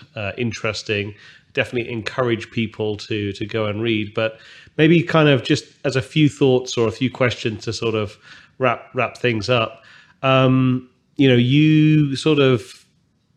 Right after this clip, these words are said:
so we said at the beginning, like, you kind of kept out of the drama side of this. So people looking for a, an action thriller romance, um, probably this is not the, the ideal book for you.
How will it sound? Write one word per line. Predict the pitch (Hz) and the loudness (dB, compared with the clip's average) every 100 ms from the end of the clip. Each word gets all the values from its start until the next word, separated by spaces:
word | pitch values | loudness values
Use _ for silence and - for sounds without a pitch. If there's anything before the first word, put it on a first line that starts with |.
| _ _ _ _ _ _ 104 | _ _ _ _ _ _ -16
so | - 143 147 | -4 -4 -2
we | 135 | -4
said | 135 156 127 - 147 - - 131 | 0 -2 -2 -8 -12 -12 -8 -4
at | 123 | -2
the | |
beginning, | 123 117 127 104 | -2 0 0 0
like, | 101 110 135 | -4 -6 -2
you | 120 123 113 - _ | 0 2 -2 -8 _
kind | 160 202 | -2 0
of | 180 - - _ _ 120 - | -2 -6 -20 _ _ -20 -8
kept | - 160 - | -4 -4 -2
out | 143 147 143 | 0 0 0
of | 131 113 | -2 -2
the | 117 | -4
drama | 101 120 123 123 104 98 | -2 -2 0 -2 -2 -4
side | - 110 104 | -6 -6 -4
of | 101 98 - | -4 -6 -8
this. | 98 107 - - - - | -8 -8 -12 -18 -20 -14
So | - 123 | -4 0
people | 147 147 143 | 4 4 4
looking | 127 127 131 120 | 2 2 0 0
for | - 120 110 | -2 0 0
a, | 107 101 - - - | 0 -4 -10 -16 -2
an | 123 | 0
action | 123 - - 123 | 0 -2 -2 -2
thriller | 110 135 123 113 | -2 0 2 2
romance, | 113 117 110 107 110 98 - - | 2 2 2 0 -2 -6 -12 -10
um, | 127 107 104 107 107 104 | -6 -4 -4 -6 -8 -4
probably | 131 120 117 | -2 0 0
this | 117 107 | 0 -4
is | 110 | -4
not | 117 123 117 - | 0 0 0 -2
the, | 104 98 | -4 -2
the | 113 110 | -2 -2
ideal | 110 107 101 | -2 -2 -2
book | 98 117 - | -2 -4 -6
for | - 98 | -8 -6
you. | 90 92 | -4 -6